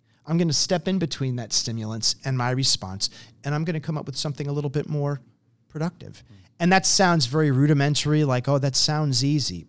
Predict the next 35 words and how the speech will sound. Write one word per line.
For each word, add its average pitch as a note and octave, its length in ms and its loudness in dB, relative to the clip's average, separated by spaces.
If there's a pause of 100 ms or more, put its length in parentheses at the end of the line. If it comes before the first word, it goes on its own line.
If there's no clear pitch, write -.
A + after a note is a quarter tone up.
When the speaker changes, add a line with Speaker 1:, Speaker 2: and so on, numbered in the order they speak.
(120)
Speaker 1:
But, D#3 200 0 (280)
you D#3+ 140 -4
know, F3 220 -2 (380)
he-, F3 180 0
here's E3 260 4
the D3+ 100 2
example B2 400 0
I'll A2 60 -4
use, G2+ 220 -8
very G#2+ 220 -4
interesting. F2+ 480 -8 (560)
So, - 140 -14
and G2 80 -8
this G2+ 160 -6
is, G2+ 140 -12 (100)
again, G2 240 -10
from F#2+ 140 -12
Doctor F#2+ 280 -12
Lee's. F2+ 280 -12 (800)
Here's G3+ 280 -2
an F#3 60 2
example C3 420 -2
of G2 80 -10
how A2 120 -8
that F#2+ 120 -10
works, - 420 -14
you C3 120 -8
know, G2+ 100 -10
or A2 180 -6
at G#2+ 80 -10
least A2+ 220 -6
the A#2+ 60 -6
mentality, G2 480 -6
the E2+ 60 -12
mindset. F2+ 320 -12